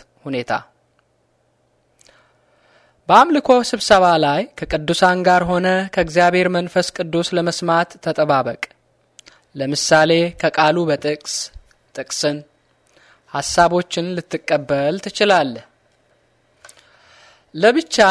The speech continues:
በእግዚአብሔር መንፈስ ውስጥ ሆነ በጸሎት ወይም በመጽሐፍ ቅዱስ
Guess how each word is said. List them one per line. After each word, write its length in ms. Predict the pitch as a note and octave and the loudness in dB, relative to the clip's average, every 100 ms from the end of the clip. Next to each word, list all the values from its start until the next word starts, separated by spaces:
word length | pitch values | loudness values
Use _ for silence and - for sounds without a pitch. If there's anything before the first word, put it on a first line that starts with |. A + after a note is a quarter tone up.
| G#3+ B3 | 4 -2
በእግዚአብሔር 600 | F#3 F#3 F3 F#3+ F#3 F#3+ F#3 | 0 0 2 2 4 2 0
መንፈስ 400 | F3+ F3+ F#3 - | -2 0 -2 -2
ውስጥ 260 | F#3+ - - | -4 -4 -4
ሆነ 200 | F#3 F3+ F3+ | -4 -2 0
በጸሎት 480 | F3+ F3 F3 E3+ E3+ | -2 -2 -2 -2 0
ወይም 260 | F3 F3 F#3 | 0 0 -2
በመጽሐፍ 500 | F3 F3 E3+ F3 E3+ - | -4 -4 -2 -2 -2 -8
ቅዱስ 400 | F3 D3+ E3 | -12 -6 -6